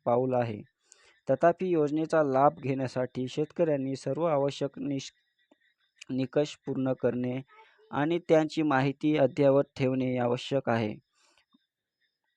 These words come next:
वरील कोणत्याही कारणांपैकी कोणतीही कारण लागू होत असल्यास शेतकऱ्यांनी त्वरित कारवाई करावी आणि आवश्यक ती पावले उचलावीत.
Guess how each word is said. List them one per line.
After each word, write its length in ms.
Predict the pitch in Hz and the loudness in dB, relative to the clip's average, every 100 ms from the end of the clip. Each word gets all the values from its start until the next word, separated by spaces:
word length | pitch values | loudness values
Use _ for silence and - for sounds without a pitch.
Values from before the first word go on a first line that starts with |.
| _ _ _ _ _ _ _ 135 | _ _ _ _ _ _ _ 4
वरील 260 | 139 165 | 6 6
कोणत्याही 480 | - 160 151 170 175 | 2 0 6 6 6
कारणांपैकी 880 | - 143 143 147 139 135 131 - 139 | 6 4 4 0 0 0 -2 0 -2
कोणतीही 540 | - 139 - 185 180 | 0 -2 -2 -2 -2
कारण 440 | - 131 127 139 139 | 2 4 4 2 2
लागू 380 | 127 120 139 117 - - | 0 2 -4 -6 -12 -4
होत 240 | 135 135 | -2 4
असल्यास 420 | 131 120 127 123 123 | 2 2 2 2 2
शेतकऱ्यांनी 760 | 151 - - 151 131 127 123 - _ _ _ | -4 0 2 4 2 -2 -6 -12 _ _ _
त्वरित 200 | 143 156 165 - | 0 0 0 4
कारवाई 400 | 143 135 135 139 | 6 8 6 4
करावी 480 | - 123 120 120 | 2 4 4 4
आणि 380 | 117 131 147 143 | 2 2 0 -2
आवश्यक 500 | 127 131 135 139 - | 0 0 0 -4 -6
ती 240 | _ 143 143 | _ -6 2
पावले 280 | 120 117 127 | 6 6 4
उचलावीत. 600 | 127 120 131 127 113 - | -2 -4 0 0 0 -8